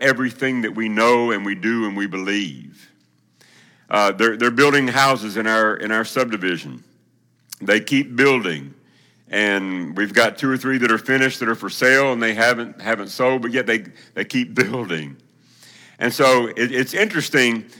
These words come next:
when you, when you drive by and you see all the guys working, they do the dirt work and they prepare that. And some of the ones that they build on the side of the hill,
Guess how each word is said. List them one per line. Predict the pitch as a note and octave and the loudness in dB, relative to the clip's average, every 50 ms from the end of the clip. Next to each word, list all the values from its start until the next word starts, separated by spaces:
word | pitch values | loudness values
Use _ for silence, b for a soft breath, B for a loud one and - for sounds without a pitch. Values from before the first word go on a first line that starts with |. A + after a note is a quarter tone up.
| B B B | B B B
when | A#2 C3 C3 | -2 -2 0
you, | B2+ A#2+ B2 A#2+ | 2 0 0 0
when | - A#2+ A#2 | -2 -2 -2
you | A2+ A2 | -2 -2
drive | G#2 A2+ B2 B2 C#3 C#3 A#2+ | 2 4 4 6 6 4 4
by | C3 C#3 C#3+ C#3+ | 4 4 4 4
and | C#3 B2+ | 2 0
you | A#2 | -2
see | A2+ - - C#3+ C3+ | -4 -4 -2 2 2
all | C3 C3 | 4 4
the | B2+ B2 | 2 4
guys | A#2+ B2 A#2+ A#2+ A2+ F#2+ | 4 4 4 4 2 0
working, | G#2+ B2 B2+ C3 C3 C#3 B2+ | 0 0 0 0 0 -4 0
they | A#2+ A2+ | 0 0
do | A2+ A2+ B2 C3 | 2 2 0 0
the | A2+ A#2 | 0 -2
dirt | G2+ F#2 A#2 B2 B2+ G#2+ | 2 4 4 4 4 2
work | - A#2+ B2 B2 B2 B2 - - | -2 -2 2 2 2 2 2 -2
and | A#2 G#2 | -4 -4
they | G2+ G2 | -4 -4
prepare | F#2+ - G2 - B2+ A#2+ B2 B2 | -4 -6 -8 -2 0 2 2 2
that. | A#2 B2 B2 B2+ B2 G#2+ | 4 4 4 4 4 2
And | F#2+ F2+ B B B B B B | -2 -4 B B B B B B
some | - - D3+ D3 | -4 -2 0 2
of | C#3 C#3 | 2 4
the | C3 | 4
ones | C#3+ C#3+ C#3+ C3 A2+ | 4 4 4 2 0
that | B2 G2+ | -2 0
they | A#2+ A2+ | 0 0
build | A2+ A2 B2+ C3+ C#3 C3+ | 0 2 2 2 2 2
on | B2+ A#2+ A2 | 0 -2 -2
the | G2+ | -4
side | - - C3 A#2+ A#2+ A#2+ A#2+ | -4 0 2 2 2 2 0
of | A#2 | 0
the | G#2+ G#2+ | -4 -4
hill, | A2+ B2+ C3+ C3+ C3 A#2+ G#2+ G#2 | -4 -4 -2 -2 -2 -2 -2 -4